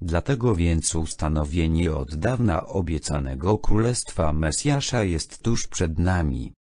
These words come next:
Co więcej, dzieło to trwa już dzisiaj. Nawet dzieci tego świata dostrzegają swym ziemskim wzrokiem poruszenie i obalanie królestw będących pod panowaniem księcia ciemności,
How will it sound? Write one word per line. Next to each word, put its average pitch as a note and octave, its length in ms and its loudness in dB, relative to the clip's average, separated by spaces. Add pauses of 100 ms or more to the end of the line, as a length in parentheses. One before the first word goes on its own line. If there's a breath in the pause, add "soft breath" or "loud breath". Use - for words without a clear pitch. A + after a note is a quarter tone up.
(340)
Co C#3+ 160 0
więcej, D#2+ 680 -2 (200)
dzieło A#2 460 0
to A2 180 -2
trwa C3 360 -4
już G2 440 -2
dzisiaj. E2 720 -6 (400)
Nawet D#2 460 -2
dzieci F2 400 -4
tego D#2+ 340 -4
świata D2 640 -2
dostrzegają F#2+ 920 0
swym F#2 360 -2
ziemskim E2 800 0
wzrokiem G#2+ 800 0
poruszenie G#2 760 0
i F2 180 0
obalanie F2 640 2
królestw F2+ 800 2
będących F#2+ 720 0
pod F2 220 -2
panowaniem F#2+ 680 0
księcia A#2 600 -2
ciemności, - 840 -2